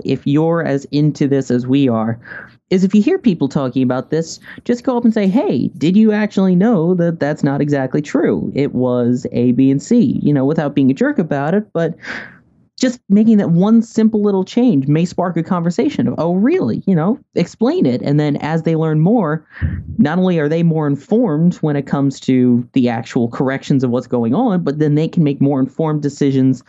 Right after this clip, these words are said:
when it comes to voting and, you know, writing to their people of, "Hey, this is where we need to go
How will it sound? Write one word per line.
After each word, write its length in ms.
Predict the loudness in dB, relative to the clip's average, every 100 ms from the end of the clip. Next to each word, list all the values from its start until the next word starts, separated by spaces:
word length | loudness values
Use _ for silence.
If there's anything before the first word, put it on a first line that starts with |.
| -16 -8
when 160 | -4 -2
it 80 | -2
comes 240 | -2 -2
to 100 | -2
voting 500 | -2 -2 0 0 -2
and, 340 | 0 2 2 0
you 100 | -2
know, 80 | -2
writing 380 | -2 -2 -2 -2
to 100 | -2
their 400 | -2 -2 -4 -6 _ -2
people 420 | 0 0 -2 -2
of, 240 | -2 -4
"Hey, 220 | -4 -4
this 240 | -2 -2 -2
is 100 | -4
where 240 | -2 -2
we 220 | 0 0
need 220 | 2 2 0
to 80 |
go 420 | 0 0 0 -2